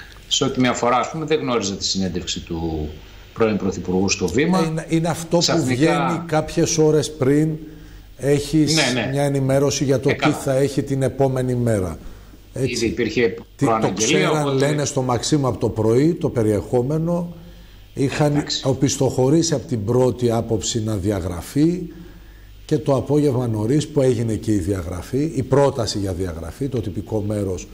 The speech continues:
Speaker 2: θα συμβεί αύριο κλπ.
Speaker 1: Ναι, εντάξει. Ήταν μια σημαντική εξέλιξη. Μια εξέλιξη που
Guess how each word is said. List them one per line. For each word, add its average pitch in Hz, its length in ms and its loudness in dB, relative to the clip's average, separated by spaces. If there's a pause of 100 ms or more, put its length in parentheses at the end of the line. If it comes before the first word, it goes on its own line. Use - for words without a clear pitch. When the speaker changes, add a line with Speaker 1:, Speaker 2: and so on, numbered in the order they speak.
(380)
Speaker 2:
θα 107 180 -6
συμβεί 98 440 -2
αύριο 147 420 -4 (500)
κλπ. 104 260 -4 (1400)
Speaker 1:
Ναι, 147 360 -2
εντάξει. - 500 -2 (120)
Ήταν 123 420 0
μια 120 180 4 (380)
σημαντική 101 500 0
εξέλιξη. 123 720 0 (920)
Μια 131 180 2
εξέλιξη 151 600 0
που 131 360 2